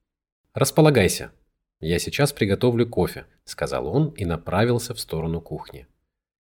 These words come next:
«Извини за назойливость», сказала я. «Может, я тебя задерживаю?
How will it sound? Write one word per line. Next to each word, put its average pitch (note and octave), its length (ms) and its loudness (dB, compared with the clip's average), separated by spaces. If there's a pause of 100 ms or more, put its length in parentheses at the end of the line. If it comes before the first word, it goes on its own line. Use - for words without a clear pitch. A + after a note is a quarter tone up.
(120)
«Извини A2+ 440 4
за G#2+ 100 2
назойливость», G2 600 6
сказала C2+ 380 -8
я. B1+ 260 -12 (360)
«Может, D#2 340 -2
я E2+ 140 4
тебя D#2 240 -2
задерживаю? F#2 720 2